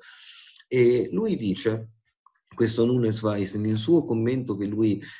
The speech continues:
eh, che lui scrive in lingua aramaica, quindi non è stato scritto in lingua italiana, io l'ho tradotto, mm, ormai parecchi anni fa, e nel commento di, di, di Nunes Weiss, lui dice che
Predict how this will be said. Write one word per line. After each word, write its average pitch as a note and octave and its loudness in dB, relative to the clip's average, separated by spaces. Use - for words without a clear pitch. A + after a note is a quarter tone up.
eh, F#2 0
che G#2 0
lui A2+ 0
scrive A2+ 0
in A2+ -2
lingua A#2+ 2
aramaica, G2 0
quindi G2+ -4
non G#2 -4
è G2+ -2
stato G#2 -2
scritto F#2+ -6
in F#2 0
lingua F#2 0
italiana, F2+ 0
io G2+ 0
l'ho G2 -2
tradotto, F#2+ -2
mm, - -20
ormai F#2 -4
parecchi G2+ -4
anni F#2+ 0
fa, F2+ -8
e G#2 -4
nel G#2 0
commento C#3+ 4
di, G#2 -2
di, G2+ -4
di G2 -2
Nunes A#2 0
Weiss, F#2+ -4
lui D#3+ 4
dice C#3+ -4
che A2+ 2